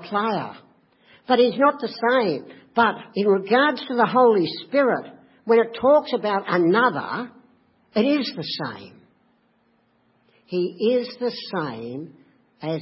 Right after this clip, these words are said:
Jesus. Same characteristics.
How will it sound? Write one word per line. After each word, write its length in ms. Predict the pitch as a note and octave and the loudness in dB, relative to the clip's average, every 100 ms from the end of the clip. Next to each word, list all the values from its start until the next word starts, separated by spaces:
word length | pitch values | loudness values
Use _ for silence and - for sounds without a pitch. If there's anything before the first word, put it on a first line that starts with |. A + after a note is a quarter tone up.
| - - | -10 -16
Jesus. 680 | - B2+ - - - - - _ _ _ _ _ _ _ _ _ _ _ - - G3 G#3+ | -14 -14 -14 -20 -20 -20 -20 _ _ _ _ _ _ _ _ _ _ _ -14 -10 -4 -2
Same 360 | A3+ A3+ A3+ | 2 2 0
characteristics. 1200 | G#3+ G3+ G#3 G#3 G#3 F3+ B2+ B2+ - - _ _ | -6 -10 -10 -10 -10 -10 -10 -14 -20 -20 _ _